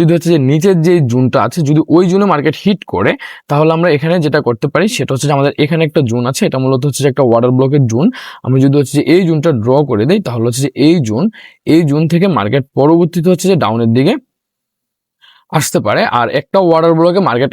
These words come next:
একবার হিট করবে, then পরবর্তীতে ওই ওয়াটার ব্লকে মার্কেট আসার সম্ভাবনাটা খুবই কম। তো সেক্ষেত্রে হচ্ছে যে এখানে যে ওয়াটার ব্লকটা আছে এই ওয়াটার ব্লকে মার্কেট already একবার হিট করে ফেলছে, then এখান থেকে মার্কেট পরবর্তীতে আপের জন্য যাবে। তো এখানে হচ্ছে যে, যে জোনগুলো আমরা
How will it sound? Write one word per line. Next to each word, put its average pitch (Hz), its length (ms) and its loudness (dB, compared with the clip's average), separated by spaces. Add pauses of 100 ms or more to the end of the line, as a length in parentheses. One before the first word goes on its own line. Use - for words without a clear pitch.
একবার 156 260 0
হিট 170 200 -4
করবে, 196 240 2
then 135 200 0
পরবর্তীতে 160 500 2
ওই 160 120 4
ওয়াটার 123 280 2
ব্লকে 139 240 0
মার্কেট 110 260 0
আসার 135 220 -4
সম্ভাবনাটা 117 500 0 (440)
খুবই 139 280 2 (420)
কম। 151 120 0 (340)
তো 147 60 2 (120)
সেক্ষেত্রে 175 360 0
হচ্ছে 190 180 -2
যে 220 40 2 (100)
এখানে 165 200 0 (100)
যে 180 140 4
ওয়াটার 147 280 2
ব্লকটা 151 280 0
আছে - 220 -6
এই 165 80 4
ওয়াটার 151 240 2
ব্লকে 156 240 0
মার্কেট 120 280 0
already 139 300 2
একবার 151 220 0
হিট 165 200 0
করে 180 160 2
ফেলছে, 185 260 0
then 180 180 0
এখান 151 180 0
থেকে 160 200 2
মার্কেট 113 300 0
পরবর্তীতে 131 440 0
আপের 120 240 -2
জন্য 143 120 0 (120)
যাবে। 143 180 0 (440)
তো 147 60 0 (100)
এখানে 180 200 2
হচ্ছে 180 180 0
যে, 202 140 2
যে 196 40 4 (140)
জোনগুলো 143 340 2
আমরা 151 120 0